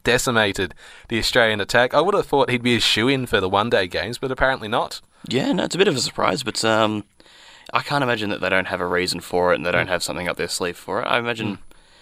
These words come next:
Speaker 2: they know what they're doing here.
Speaker 1: It,
Speaker 2: You'd
Speaker 1: it's
Speaker 2: hope so.
Speaker 1: possible, yeah, that they're giving their younger players a chance. Maybe they're resting him after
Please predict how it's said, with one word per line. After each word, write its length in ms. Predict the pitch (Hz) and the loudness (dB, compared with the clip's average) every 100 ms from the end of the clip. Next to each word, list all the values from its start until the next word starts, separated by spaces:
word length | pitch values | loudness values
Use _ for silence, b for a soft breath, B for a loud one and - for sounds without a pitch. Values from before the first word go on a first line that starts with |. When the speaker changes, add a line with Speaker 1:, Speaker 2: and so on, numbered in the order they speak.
| b b | b b
Speaker 2:
they 120 | 92 | 0
know 100 | 90 | 2
what 60 | 80 | 2
they're 100 | 90 | 0
doing 240 | 92 92 | 0 -2
here. 120 | 107 156 | -2 -4
Speaker 1:
It, 80 | |
Speaker 2:
You'd 80 | - - | -4 -6
Speaker 1:
it's 60 | - | 0
Speaker 2:
hope 180 | 160 156 | 2 2
so. 120 | 101 | -2
Speaker 1:
possible, 340 | 131 120 113 131 | -2 -4 -6 -2
yeah, 160 | 131 120 | 0 0
that 160 | 120 | 0
they're 120 | 117 | -2
giving 300 | 113 123 117 | 0 -2 0
their 120 | 110 110 | 0 0
younger 260 | 107 113 | 0 -2
players 280 | - 104 98 | 0 2 0
a 60 | 110 | -2
chance. 400 | 117 110 107 120 | 0 2 0 0
Maybe 220 | 120 123 | 0 2
they're 160 | 104 | 0
resting 340 | 98 104 - 117 | 2 0 0 -2
him 160 | 139 | 2
after 640 | 113 107 - 107 98 92 | 6 4 4 2 4 2